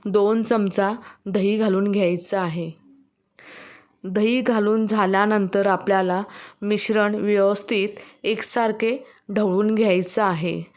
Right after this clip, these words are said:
दही घातलेलं जे आहे कॉर्न, तो आपला रायता तयार झाला आहे. दुसरा जो बाउल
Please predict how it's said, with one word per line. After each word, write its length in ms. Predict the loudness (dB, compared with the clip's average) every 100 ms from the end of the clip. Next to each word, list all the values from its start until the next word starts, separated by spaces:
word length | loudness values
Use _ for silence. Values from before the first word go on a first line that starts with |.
| -20 -20 -16
दही 360 | -4 0 2 2
घातलेलं 480 | 2 2 0 2 0
जे 440 | 0 0 -2 -4 _ _
आहे 420 | -2 0 2 0
कॉर्न, 720 | -2 -6 0 4 4 2 0 -2 -6 -20 -20 -20 -20 _ 0
तो 80 | 4
आपला 480 | 4 4 2 2 0 -6 -20 -6
रायता 640 | 2 2 2 2 0 2 -2 -10 _ -4
तयार 300 | 0 2 2
झाला 320 | 0 0 0
आहे. 420 | 0 0 -2 -6 -10 _ _ _ _ -20 -20 _ _ _ _ _ _ _ _ -20 _ _ _ _ _ _ _ _ _ _ _ _ _ _ _ _ _ _ _ _ _ -20 -20 -20 -20 -20 _ _ _ -6
दुसरा 440 | -2 0 2 4
जो 160 | 6 6
बाउल 400 | 6 6 4